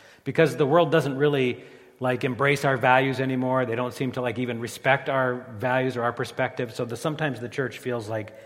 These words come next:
like it's living in the middle of a foreign culture, like we're strangers and aliens, like we're outsiders.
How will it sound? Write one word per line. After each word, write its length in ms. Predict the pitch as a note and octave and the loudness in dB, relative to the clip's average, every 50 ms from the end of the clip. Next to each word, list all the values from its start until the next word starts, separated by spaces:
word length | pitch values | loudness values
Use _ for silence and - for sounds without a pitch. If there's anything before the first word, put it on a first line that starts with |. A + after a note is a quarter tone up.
| - - - - - - _ _ _ - | -20 -20 -20 -20 -20 -20 _ _ _ -6
like 160 | C#3 C#3 F3 | -2 -2 -2
it's 120 | E3 - | -2 0
living 280 | F3+ F#3 G3+ G3 G3 F3+ | 2 2 4 4 4 4
in 100 | F3 E3 | 2 2
the 60 | D#3 | 2
middle 340 | D3 D3 D#3+ E3+ F3+ E3+ D3+ | 2 2 2 2 2 2 2
of 80 | C3+ | 0
a 60 | C3+ B2+ | 0 -2
foreign 480 | - - E3 D#3+ D#3+ E3 D#3 C#3+ D#3 | -2 0 2 4 4 4 4 2 0
culture, 560 | - - D3+ D3 D3 D3 - - E2+ C#2+ - - - - - _ _ _ _ _ | 0 0 2 2 2 0 -4 -8 -10 -12 -12 -16 -20 -20 -20 _ _ _ _ _
like 240 | B2+ C3 B2+ - - | -4 -4 -4 -2 0
we're 360 | C#3+ D3 C#3+ C#3+ C3 B2+ A#2 | 2 2 4 4 2 0 -2
strangers 920 | A2 - - - - E3+ E3+ E3+ D#3 A#2+ A2 F#2+ F2+ F2+ - - - - - - - - _ _ _ | -4 -8 -8 -4 -2 0 0 0 0 -2 -4 -6 -6 -8 -10 -14 -16 -18 -20 -20 -20 -20 _ _ _
and 140 | B2+ B2 B2+ | -6 -4 -2
aliens, 880 | G#2+ D3+ E3 E3 C#3+ A#2 G2+ F2+ - F#2+ - - - - - - - - B2 | 2 4 4 4 4 2 -2 -6 -8 -12 -14 -16 -16 -18 -20 -20 -20 -10 -6
like 180 | C3 B2 B2 | -6 -4 -2
we're 160 | C3+ C#3+ C3 | -2 -2 2
outsiders. 800 | C3+ D#3 D#3+ D3 - - D3+ D3+ C#3+ A#2+ - - - - - - | 4 4 4 2 2 2 2 2 2 0 -4 -8 -14 -16 -16 -18